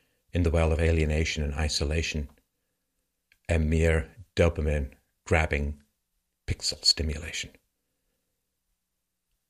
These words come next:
How can we solve all of this?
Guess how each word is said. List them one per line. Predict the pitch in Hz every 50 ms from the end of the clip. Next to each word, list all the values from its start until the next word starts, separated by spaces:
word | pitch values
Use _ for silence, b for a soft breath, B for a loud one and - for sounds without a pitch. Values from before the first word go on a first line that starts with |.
| _ _ _ _ _ _ _ _ _ _ _ _ _ _ _ _ _ _ _ _ _ _ _ _ _ _ _ _ _ _ _ _ _ _ _ _ _ _ _ _ _ _ _ _ _ _ _ _ _ _ _ _ _ _ _ - -
How | 92 87
can | - - 87 82
we | 82 82
solve | - - 90 90 90 85 78 80
all | 80 76
of | 69 -
this? | - - - - -